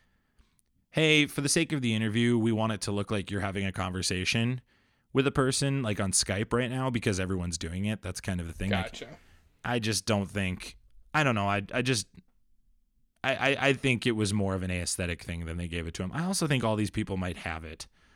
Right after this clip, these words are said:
Speaker 1: Um, and that's just the reality of it. Um, no, I, what, what would you give a rating of this?
Speaker 2: Um, I thought it filled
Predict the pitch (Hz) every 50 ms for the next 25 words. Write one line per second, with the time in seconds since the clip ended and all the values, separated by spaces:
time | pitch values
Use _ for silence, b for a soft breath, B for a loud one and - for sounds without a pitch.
0 | _ _ _ - _ _ - 107 101 95 95 92 90 90 87 85 - - 95 95
1 | 95 98 95 87 - - - 104 90 - - - - 95 92 87 87 85 87 85
2 | 87 87 85 82 85 90 87 90 - - - - 139 143 147 147 147 147 135 -
3 | _ _ _ _ _ _ _ _ _ _ _ - - - - 156 170 165 160 160
4 | 151 - - - - - - 131 156 185 190 190 - 180 196 180 190 190 180 175
5 | 170 170 185 196 208 156 113 98 95 90 - - - _ _ _ _ _ _ _
6 | _ _ _ _ _ _ - 139 139 139 143 143 147 - - 190 156 143 - -
7 | 156 147 143 143 139 147 156